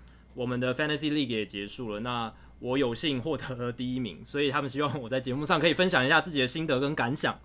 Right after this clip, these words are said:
好，那其实呢，这个球季我很开心可以跟大家一起玩，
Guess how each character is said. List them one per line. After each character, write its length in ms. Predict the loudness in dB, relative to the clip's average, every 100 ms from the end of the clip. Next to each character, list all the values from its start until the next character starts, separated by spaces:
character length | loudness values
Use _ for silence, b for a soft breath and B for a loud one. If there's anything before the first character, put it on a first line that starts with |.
| B B B B
好， 240 | B -2 0
那 240 | 2 2 0 -14
其 200 | -6 -2
实 220 | 0 2 6
呢， 240 | 6 6
这 240 | 6 6 6
个 200 | 4 2
球 320 | 0 0 0
季 280 | -2 -2 -2
我 300 | -2 -2 -2
很 120 | 0
开 200 | 2 2
心 240 | 0 -2
可 100 | 0
以 80 | 0
跟 160 | 0 0
大 140 | 2
家 260 | 2 0 -2
一 80 | -8
起 160 | -8 -6
玩， 320 | -6 -6